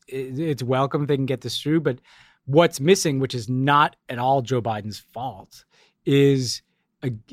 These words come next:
we've talked about this, the punitive side, right? It, it, you know,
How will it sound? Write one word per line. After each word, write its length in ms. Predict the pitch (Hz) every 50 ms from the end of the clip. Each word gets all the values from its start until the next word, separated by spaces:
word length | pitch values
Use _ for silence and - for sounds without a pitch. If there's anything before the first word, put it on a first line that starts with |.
| 170 123 117
we've 120 | 131 127
talked 240 | - - 165 185 -
about 140 | 151 127 101
this, 140 | 107 -
the 120 | - - 135
punitive 680 | 113 _ - - - 160 175 180 170 156 139 143 123 -
side, 440 | - - 147 135 131 110 - - _ _ _ 415
right? 200 | 233 139 135 131
It, 140 | 139 139 143 _
it, 60 | -
you 220 | 139 135 139 139 135
know, 120 | 127 127